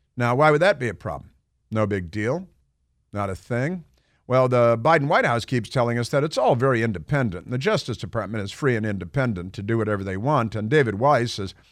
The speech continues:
even though he worked with, uh, Beau Biden and, and all of this, uh, good stuff, uh, just, just amazing,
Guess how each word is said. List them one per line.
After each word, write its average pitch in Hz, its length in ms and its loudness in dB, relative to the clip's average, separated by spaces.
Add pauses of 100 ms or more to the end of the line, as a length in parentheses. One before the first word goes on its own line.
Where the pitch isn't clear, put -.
(340)
even 123 220 2
though 107 160 2
he 107 120 0
worked 113 400 0
with, 101 360 -4
uh, 95 200 -2
Beau 117 280 4
Biden 107 560 -2
and, 90 220 -4 (480)
and 95 280 -2
all 107 200 2
of 101 100 -4
this, 123 340 -2
uh, 92 300 -2
good 92 220 -6
stuff, - 320 -6 (420)
uh, 113 240 2
just, 196 420 -2
just 175 320 -2
amazing, 131 600 0